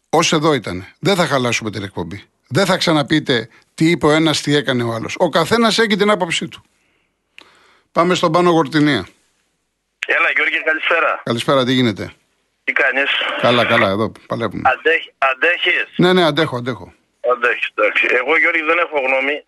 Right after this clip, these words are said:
Speaker 2: και δεν έχω γνώση, δηλαδή, και δεν έχω γνώμη. Αλλά για τα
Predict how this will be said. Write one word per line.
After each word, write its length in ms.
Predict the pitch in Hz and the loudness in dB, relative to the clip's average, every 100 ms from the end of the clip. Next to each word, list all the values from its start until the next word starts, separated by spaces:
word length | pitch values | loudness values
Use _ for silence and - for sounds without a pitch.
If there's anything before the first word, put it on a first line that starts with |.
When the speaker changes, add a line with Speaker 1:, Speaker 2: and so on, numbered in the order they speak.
| _ _ _ _ _ | _ _ _ _ _
Speaker 2:
και 100 | 135 139 | 0 2
δεν 100 | 165 170 | 2 2
έχω 120 | 160 151 | 0 0
γνώση, 260 | 175 190 - 131 | 0 0 -2 0
δηλαδή, 260 | 139 170 | 2 0
και 120 | 165 165 | 0 2
δεν 80 | 175 175 | 2 0
έχω 140 | 135 123 | -2 -2
γνώμη. 260 | 110 98 - _ _ _ _ _ _ | -2 -2 -6 _ _ _ _ _ _
Αλλά 260 | - 120 127 | 0 2 4
για 160 | 127 | 2
τα 120 | 123 | 0